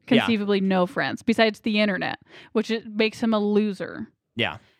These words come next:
Speaker 2: And he is so excited to go. Not only that, Kate's there,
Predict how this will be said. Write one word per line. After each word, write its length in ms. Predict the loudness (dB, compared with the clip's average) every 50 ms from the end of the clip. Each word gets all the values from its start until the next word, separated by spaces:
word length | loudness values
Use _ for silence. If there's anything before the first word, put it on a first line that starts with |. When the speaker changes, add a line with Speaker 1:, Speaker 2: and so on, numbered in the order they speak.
| _ -2
Speaker 2:
And 140 | 0 2 2
he 160 | 2 2 0
is 140 | 0 0 -2
so 280 | -4 0 4 6 6 6
excited 360 | 4 4 2 2 2 2 0
to 80 | 2
go. 180 | 2 4 4 4
Not 180 | 4 2 2 2
only 140 | 2 0
that, 300 | 2 2 2 0 0 -4 _ _ _ -14
Kate's 440 | -8 -2 -2 0 0 -2 -4 -10 -12
there, 420 | -10 -8 -6 -6 -6 -8 -10 -12